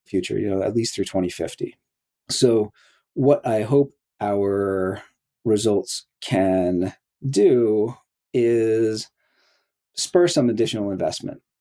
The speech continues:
in this to make the transition, particularly in that region, a little more likely to grease the wheel, so to speak. And that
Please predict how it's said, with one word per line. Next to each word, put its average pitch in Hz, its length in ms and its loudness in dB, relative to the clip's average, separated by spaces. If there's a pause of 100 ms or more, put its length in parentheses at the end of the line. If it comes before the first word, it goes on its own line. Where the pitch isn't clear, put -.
(260)
in 120 200 4
this - 460 -8 (140)
to 95 380 -2 (600)
make 131 400 2
the 117 120 -2
transition, 104 540 -2
particularly 135 420 0
in 101 60 0
that 104 200 0
region, 98 440 -2
a 107 100 -2
little 123 300 2
more 95 220 0
likely 92 680 -4 (300)
to 101 120 -4
grease 95 340 0
the 101 100 0
wheel, 95 220 2
so 92 180 -4
to 87 80 -4
speak. - 380 -8 (320)
And 139 140 4
that 147 200 2